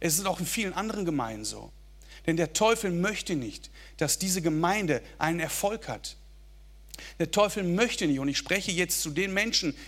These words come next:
die die Bibel gut kennen, die die Bibel wirklich kennen.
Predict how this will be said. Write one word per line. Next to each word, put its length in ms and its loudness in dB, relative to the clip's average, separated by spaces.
die 80 0
die 120 2
Bibel 420 2
gut 420 -6
kennen, 360 2
die 80 -2
die 100 0
Bibel 380 0
wirklich 420 -2
kennen. 400 0